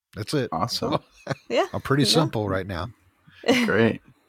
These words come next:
Speaker 3: No, well, again, thank you for being on. It's always super, super great to talk to like-minded people. So
Speaker 1: Yeah, it is.
Speaker 3: appreciate
Speaker 1: Thank
Speaker 3: it.
Speaker 1: you again. I appreciate you guys. You guys are awesome. So keep doing what you're doing and keep sharing.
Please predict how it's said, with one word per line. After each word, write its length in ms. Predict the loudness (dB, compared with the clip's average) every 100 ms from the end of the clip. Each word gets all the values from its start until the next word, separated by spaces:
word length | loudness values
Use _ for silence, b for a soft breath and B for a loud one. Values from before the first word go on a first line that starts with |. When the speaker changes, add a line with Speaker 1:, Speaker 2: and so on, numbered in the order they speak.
| _ _ _ -20 _ B B B
Speaker 3:
No, 220 | 0 4
well, 160 | 4 4
again, 360 | 4 4 2
thank 220 | 2 0 2
you 60 |
for 140 | 2 2
being 320 | 2 0 2
on. 180 | 2 2
It's 160 | 0 2
always 360 | 6 6 4
super, 600 | 4 4 2 2 2 2
super 380 | 0 -2 0 0
great 200 | 0 -2
to 80 | 0
talk 240 | 0 0
to 120 | 0
like-minded 500 | -2 -2 -4 -6 -6
people. 420 | -6 -8 -6 -12 -12
So 220 | -10 -2
Speaker 1:
Yeah, 100 | 0
it 60 | 0
is. 240 | -2 -4
Speaker 3:
appreciate 380 | -8 -10 -6 -4
Speaker 1:
Thank 140 | -4 -4
Speaker 3:
it. 60 |
Speaker 1:
you 40 | -6
again. 260 | -6 -6
I 40 | -6
appreciate 480 | -8 -8 -6 -8 -8
you 80 |
guys. 400 | -6 -6 -6 -10 -12
You 60 |
guys 240 | -8 -8 -6
are 120 | -4
awesome. 360 | -2 -4 -4
So 240 | -6 -6 -10 B B B
keep 180 | -8 0
doing 200 | 2 2
what 140 | 2
you're 60 | 0
doing 280 | 2 4 2
and 200 | 0 -4 -10 B B B B B B -10
keep 180 | -6 -2
sharing. 380 | 2 2 0